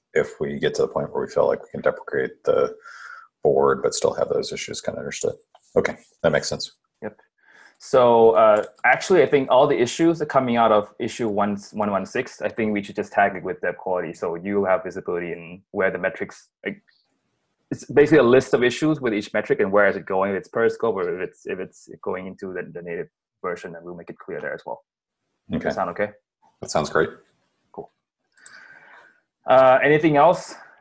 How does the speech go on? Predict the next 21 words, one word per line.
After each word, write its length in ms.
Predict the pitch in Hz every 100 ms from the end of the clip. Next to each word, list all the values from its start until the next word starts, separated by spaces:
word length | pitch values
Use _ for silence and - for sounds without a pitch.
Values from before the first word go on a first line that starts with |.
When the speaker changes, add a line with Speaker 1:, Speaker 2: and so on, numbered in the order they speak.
| -
Speaker 2:
That, 140 | 135
that's 220 | 135 135
all 140 | 135 131
I 100 | 120
have. 360 | 123 113 104 - - -
Uh, 240 | 104 98
otherwise, 360 | 107 113 110 110
we 60 | 107
will 60 |
move 180 | 104 107
into 560 | 104 101 98 98 95 - _ _ _ _ _ -
reviewing 420 | 107 104 107 104
the 80 | 95
exit 260 | 98 113 98
criteria 420 | 101 95 104 95
one 180 | 95 92
last 260 | 90 90
time 340 | - 92 87 87 _ _
and, 400 | 87 82 80 82 - _ _ 85
and, 120 | - 82
um, 200 | -